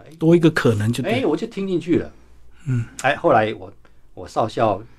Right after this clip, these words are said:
Speaker 1: 哎，快升中校的时候，
Speaker 2: 嗯。
Speaker 1: 因为那时候要升中校，一定要有一个资格，就是研究所，要不然就是研究班。
Speaker 2: 嗯，嗯。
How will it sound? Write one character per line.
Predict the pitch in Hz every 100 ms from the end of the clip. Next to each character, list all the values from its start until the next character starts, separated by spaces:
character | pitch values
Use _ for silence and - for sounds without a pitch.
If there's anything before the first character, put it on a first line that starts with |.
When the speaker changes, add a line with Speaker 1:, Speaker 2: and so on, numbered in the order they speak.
| - - - - - - -
Speaker 1:
哎， | 147
快 | - 160 113
升 | 139 123
中 | 117 117 127
校 | 123 95
的 | 87
时 | -
候， | - 143
Speaker 2:
嗯。 | 120 - -
Speaker 1:
因 | 147
为 |
那 | 143 139
时 | 139
候 | 127 123 - - -
要 | 147
升 | - 139
中 | 143 135
校， | 143 113
一 | 107
定 | 120
要 | 117
有 | 92
一 |
个 | 107
资 | - 110
格， | 107 80 - - -
就 | 127
是 | 107 104 - -
研 | 120 104
究 | 131
所， | 110 78 107
要 | 110
不 |
然 | 95
就 | 95
是 | 92
研 | 90
究 | 95
班。 | 85 87 78 - -
Speaker 2:
嗯， | 139 127
嗯。 | 120